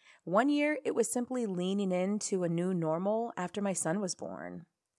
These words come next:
What I discovered is focusing on the good and continuing to build on those things made me feel better about myself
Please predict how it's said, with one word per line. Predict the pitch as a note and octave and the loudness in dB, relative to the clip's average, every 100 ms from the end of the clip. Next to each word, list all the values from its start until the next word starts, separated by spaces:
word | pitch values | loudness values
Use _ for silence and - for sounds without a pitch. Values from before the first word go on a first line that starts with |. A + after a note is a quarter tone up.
| - | -2
What | G#3 | 4
I | A#3 | 4
discovered | C4+ D4 - D#3 D#3 D3+ D#3+ | 4 -2 -2 -2 -2 -2 -4
is | - F#3 | -6 -2
focusing | A3 B3 C#4 D4 C4 | 0 0 0 -2 -2
on | C4 | 0
the | C4 | -2
good | G#3+ F3 D#3 D3+ D#3 - | 2 4 4 2 -2 -4
and | G3 | -4
continuing | - G#3+ - B3 C4 C#4 C#4 | -2 -2 -2 -2 0 0 -2
to | C4+ | -2
build | A3 G3+ G3 | 0 2 2
on | F3 | 2
those | E3+ G#3+ - | 2 2 0
things | A3 F3 D#3 D3+ F#3 - - - G3 | 0 0 0 -4 -10 -14 -20 -8 2
made | G#3 A#3 | 2 2
me | A#3+ | -2
feel | A3+ A3+ | 0 0
better | F3+ E3+ F3 | 2 2 2
about | E3+ D#3+ | 0 0
myself | E3+ D3+ - D#3+ D#3 A3+ C#4 | -2 -4 -4 -2 0 0 -2